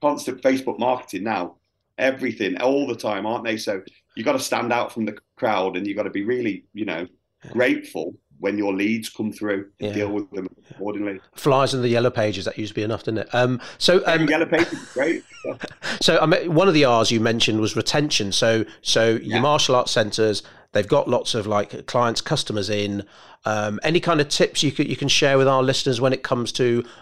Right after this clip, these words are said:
Speaker 2: looking after your customers? 'Cause, you know, the, the old leaky bucket, get people in, that's great, but it ain't worth it if half
Speaker 1: Yeah.
Speaker 2: them drop out the bottom.
Speaker 1: No, and what you're saying there crosses over, 'cause I know you're a marketing expert and I know you're one of the best in the game.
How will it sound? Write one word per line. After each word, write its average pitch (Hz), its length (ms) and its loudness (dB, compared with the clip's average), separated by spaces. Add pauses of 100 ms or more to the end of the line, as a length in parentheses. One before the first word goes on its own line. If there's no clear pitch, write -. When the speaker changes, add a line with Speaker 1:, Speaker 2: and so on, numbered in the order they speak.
(120)
Speaker 2:
looking 127 300 2
after 131 280 2
your 104 80 0
customers? 101 460 -4
'Cause, - 320 -4
you 120 100 0
know, 110 80 4
the, 113 220 2
the 120 240 2
old 139 180 4
leaky 135 260 2
bucket, 113 440 -2 (340)
get 139 180 0
people 147 240 2
in, 135 120 4
that's 120 180 0
great, 123 480 0
but 117 260 0
it 117 80 0
ain't 131 200 2
worth 127 300 4
it 117 60 -2
if 123 120 -4
half 127 220 2
Speaker 1:
Yeah. - 40 -4
Speaker 2:
them 117 140 0
drop 117 180 0
out 117 160 0
the 117 60 0
bottom. 98 340 -2 (840)
Speaker 1:
No, 131 280 -2 (160)
and 131 100 -2
what 165 140 2
you're 180 100 4
saying 151 320 2
there 113 160 2
crosses 123 340 -4
over, 107 380 -2
'cause 110 200 -10
I 127 40 0
know 135 120 2
you're 120 180 0
a 107 40 -2
marketing 110 380 -6
expert - 380 -6
and 90 120 -6
I 95 60 -4
know 104 80 -4
you're 107 100 -2
one 107 120 -2
of 95 60 -6
the 92 40 -8
best - 260 -6
in 90 60 -12
the 87 80 -12
game. 101 380 -4